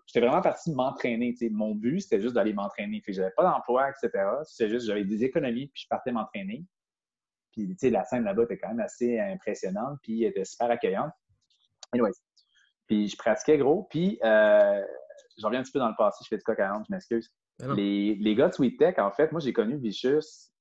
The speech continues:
Speaker 1: à ses débuts dans la scène, c'est-à-dire, il y avait un, ah, t'as peu.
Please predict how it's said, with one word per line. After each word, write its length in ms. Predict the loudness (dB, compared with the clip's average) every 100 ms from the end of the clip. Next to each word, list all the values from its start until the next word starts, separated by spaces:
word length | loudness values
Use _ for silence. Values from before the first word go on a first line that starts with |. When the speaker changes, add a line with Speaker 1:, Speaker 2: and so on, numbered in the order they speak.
| _ _ -2
Speaker 1:
à 160 | -2
ses 240 | -2 -4 -4
débuts 580 | -2 -2 -2 -4 -10 _ _ -6
dans 80 | -4
la 140 | -2
scène, 420 | -4 -6 -6 -6
c'est-à-dire, 500 | -6 -4 -2 2 4
il 80 | 4
y 60 | 4
avait 220 | 0 -2
un, 360 | -2 -4 -10 -14 _ _ _ _ -20 _ _ _ _ -12
ah, 220 | -8 -6
t'as 80 | -8
peu. 140 | -14